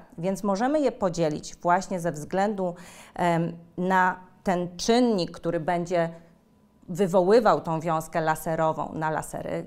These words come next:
gazowe, lasery oparte o metal, o, ym, e, również o kryształ.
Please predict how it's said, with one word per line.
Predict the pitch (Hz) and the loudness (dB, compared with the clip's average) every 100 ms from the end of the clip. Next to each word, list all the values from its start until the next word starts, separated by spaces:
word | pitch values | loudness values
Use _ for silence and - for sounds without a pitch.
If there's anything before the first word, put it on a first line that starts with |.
| - | -10
gazowe, | 151 180 190 196 196 185 | -2 0 2 4 4 2
lasery | - - - 160 160 | -4 -6 -6 -6 -4
oparte | 175 170 160 156 - 185 190 - - - _ | -6 0 2 2 0 0 0 -8 -20 -20 _
o | 190 | 2
metal, | 208 220 214 208 - - - | 6 4 2 -2 -6 -10 -2
o, | 170 165 170 180 - | 2 4 4 2 0
ym, | 170 180 175 180 175 175 180 | 0 0 0 -2 -6 -12 -4
e, | 180 175 175 175 180 | 0 2 2 2 0
również | 185 175 185 190 - | 0 -2 -2 -2 -2
o | 208 | -8
kryształ. | - 247 247 - - - | -2 2 2 2 -4 -4